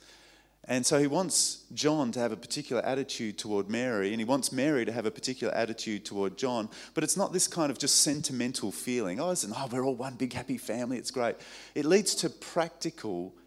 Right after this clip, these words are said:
outworking, 'cause what happens as a result? From that time on, this disciple, John,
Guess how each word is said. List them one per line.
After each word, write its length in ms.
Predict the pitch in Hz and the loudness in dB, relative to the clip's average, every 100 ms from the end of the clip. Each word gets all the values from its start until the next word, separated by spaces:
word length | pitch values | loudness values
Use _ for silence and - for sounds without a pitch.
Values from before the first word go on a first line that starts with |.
| - | -6
outworking, 640 | - 120 135 180 - - - - | -2 0 0 0 -2 -8 -10 -10
'cause 140 | 135 | -4
what 160 | 135 143 | 2 2
happens 320 | 147 - 151 | 2 -4 -4
as 100 | 131 | -2
a 60 | 113 | -2
result? 500 | 110 110 254 262 - - - - - - | -2 -2 -2 -6 -14 -18 -18 -18 -20 -20
From 160 | - 113 | -4 4
that 180 | 165 160 | 4 4
time 260 | 135 95 | 0 2
on, 380 | 87 87 123 151 - - | 0 -2 -4 -8 -14 -2
this 160 | 110 | 0
disciple, 540 | - 135 87 85 123 113 | 2 4 4 4 2 0
John, 480 | - 80 85 113 | 0 0 -2 -6